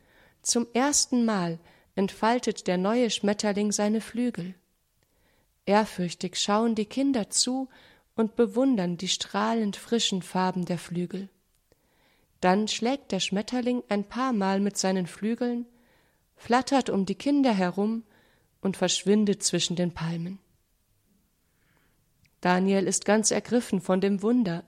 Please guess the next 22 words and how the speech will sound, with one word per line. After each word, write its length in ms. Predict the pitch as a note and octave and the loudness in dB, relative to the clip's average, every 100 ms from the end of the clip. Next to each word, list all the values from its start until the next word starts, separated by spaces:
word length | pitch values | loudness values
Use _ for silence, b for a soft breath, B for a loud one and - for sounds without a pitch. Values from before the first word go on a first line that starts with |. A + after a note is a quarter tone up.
| - | -2
das 200 | F3+ - | -2 0
er 240 | F3+ - | -2 0
eben 300 | G#3 A#3+ A3 | 2 2 2
erleben 400 | F3 F3+ G3 F#3+ | 0 0 0 0
durfte. 460 | E3 E3+ - F3 F#3 _ _ _ _ _ _ _ _ _ _ _ _ - | -2 -4 -6 -12 -12 _ _ _ _ _ _ _ _ _ _ _ _ -2
Die 120 | B3 | 2
Mädchen 440 | A#3+ A#3+ A#3 - F3 | 4 4 0 -4 -2
schwätzen 400 | - F#3+ - F#3 | 0 0 0 0
schon 240 | F3 E3+ | 0 0
wieder. 320 | F3+ F3 F3+ - b b b b - | 0 -2 -4 -8 b b b b -2
Giuliano 480 | G3+ G3 G3 A3 G3+ | 2 4 6 4 2
versucht 480 | - F3 A3+ G#3+ | 2 0 0 -2
vergeblich, 680 | - G3 A3+ A#3+ G3+ F#3+ - | -2 -2 0 -2 -2 -4 -4
dem 180 | F#3 F#3+ | -2 0
neuen 260 | F#3 G#3 G3+ | 2 2 0
Schmetterling 540 | - A3 A3 G3 F#3+ | -2 0 0 0 0
zu 140 | - | -2
folgen, 440 | F#3+ A3 A#3 A#3 A3+ b b b b b b | -4 -2 0 0 -4 b b b b b b
und 180 | B3 A#3 | 0 2
Frau 180 | B3 | 0
Thurnau 580 | B3 - B3+ B3 A#3+ A#3 - | 0 4 4 6 2 0 0
will 260 | A3 A#3+ | 2 2